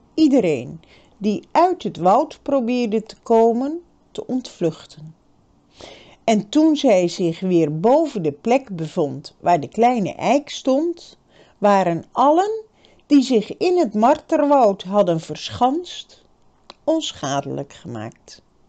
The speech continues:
Moe van het werk vloog de vlinder toen langzaam naar Perspectivum terug. Koning Palet had geen hoofdpijn meer. Het leek wel of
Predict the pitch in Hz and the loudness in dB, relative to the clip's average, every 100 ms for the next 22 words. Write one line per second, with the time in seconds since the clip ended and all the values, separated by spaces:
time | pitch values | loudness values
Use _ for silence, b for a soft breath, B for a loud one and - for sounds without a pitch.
0 | _ _ b b b b b 185 202 254 | _ _ b b b b b 2 4 6
1 | 320 359 - _ - 247 208 151 147 180 | 4 2 -6 _ -4 0 0 -2 0 2
2 | 208 220 - b b b - 294 302 339 | 2 0 -10 b b b -4 2 4 2
3 | - - 165 180 202 233 233 240 240 b | -2 -12 -8 0 2 2 2 2 0 b
4 | b b b b - 185 160 156 190 240 | b b b b -6 -2 0 2 2 2
5 | 233 233 220 220 220 - _ - 196 - | 0 0 0 -2 -6 -12 _ -4 -4 0
6 | 185 151 - - 147 - - 208 175 202 | 0 0 -6 -10 -10 -10 -4 -4 -2 -6
7 | 190 - 165 139 139 - - _ _ _ | -6 -4 -4 -4 -8 -16 -20 _ _ _
8 | _ _ _ _ - B B B B _ | _ _ _ _ -20 B B B B _
9 | _ _ _ _ _ - 359 339 214 165 | _ _ _ _ _ -2 0 2 -2 -4
10 | 165 156 214 - - _ 185 - - - | -2 2 0 0 -12 _ -4 -4 -10 -2
11 | 208 196 196 175 151 - - 147 165 170 | 0 2 0 0 0 -2 -2 0 0 0
12 | 160 156 _ _ b b b b - 220 | 0 -4 _ _ b b b b -2 2
13 | 233 294 330 320 311 311 311 320 B B | 4 4 2 2 4 4 4 -2 B B
14 | B - - 311 294 - - | B -10 0 0 0 -8 -16